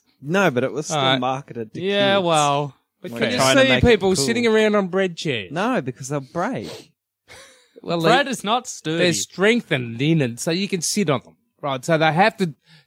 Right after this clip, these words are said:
Speaker 1: Well, then
Speaker 2: the,
Speaker 1: that's gross and stale, and you're not gonna wanna eat it.
Speaker 3: What do I
Speaker 2: No,
Speaker 3: do with,
Speaker 2: they're
Speaker 3: like
Speaker 2: made that morning. They're fresh.
Speaker 1: So they'd break?
Speaker 2: So you go to the bakery, you order
Speaker 3: Yeah.
Speaker 2: six, you know you're having six guests.
Speaker 1: Yep. Six
Speaker 2: "Can I have six bread chairs, please?" "Sure, deliver this afternoon."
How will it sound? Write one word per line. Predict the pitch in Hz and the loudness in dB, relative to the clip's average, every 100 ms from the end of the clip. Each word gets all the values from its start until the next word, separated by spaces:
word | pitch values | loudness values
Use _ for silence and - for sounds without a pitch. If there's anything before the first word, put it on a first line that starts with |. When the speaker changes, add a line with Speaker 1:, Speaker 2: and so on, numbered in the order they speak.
| - | -8
Speaker 1:
Well, | 151 | -4
then | 175 196 | -2 0
Speaker 2:
the, | 202 | -2
Speaker 1:
that's | 165 | -6
gross | - - 151 175 180 165 | -14 -8 -4 -2 -4 -6
and | 170 151 | -8 -8
stale, | - - - 147 160 180 | -8 -8 -6 -4 -2 -4
and | 160 | -4
you're | 147 | -6
not | 147 107 | -8 -8
gonna | 160 151 | -8 -8
wanna | 151 151 | -8 -8
eat | - 160 | -8 -8
it. | 170 | -8
Speaker 3:
What | 120 | -8
do | 220 | -4
I | 220 | 0
Speaker 2:
No, | 165 143 | 2 4
Speaker 3:
do | |
with, | 160 | 4
Speaker 2:
they're | 202 | 4
Speaker 3:
like | 208 233 | 4 2
Speaker 2:
made | 262 254 | 2 0
that | 208 196 | -2 -2
morning. | 165 180 190 110 _ _ _ _ | 0 2 2 -2 _ _ _ _
They're | 175 165 | -10 -10
fresh. | - 208 165 - - - _ | -6 -6 -6 -8 -14 -16 _
Speaker 1:
So | - 127 | -12 -8
they'd | 123 117 | -8 -8
break? | 123 131 220 - | -8 -8 -8 -6
Speaker 2:
So | 156 147 | -2 0
you | 156 170 180 | 2 4 4
go | 170 160 160 | 4 2 2
to | |
the | 147 | 0
bakery, | 143 143 139 143 | 2 2 2 -4
you | 131 131 | -4 -2
order | 135 131 | -2 -4
Speaker 3:
Yeah. | 104 | -6
Speaker 2:
six, | 113 220 - - | -4 -4 -4 -8
you | 147 | -6
know | 143 156 | 0 2
you're | 147 | 2
having | 143 127 | 2 -2
six | - 135 - | -4 -6 -6
guests. | - 214 240 - - | 0 2 2 -2 -4
Speaker 1:
Yep. | 139 - _ _ _ | -4 -6 _ _ _
Six | - 123 | -4 -2
Speaker 2:
"Can | 127 | 0
I | 127 | 2
have | 131 120 | 2 0
six | - 139 - | -6 -8 -4
bread | - 151 | 0 2
chairs, | 139 160 156 | 2 2 0
please?" | - 175 180 | 0 0 0
"Sure, | 170 143 139 117 | -2 -2 2 2
deliver | 113 139 123 | 0 -2 0
this | 120 | 0
afternoon." | 131 127 - 135 170 190 185 | 0 0 0 -2 0 0 -2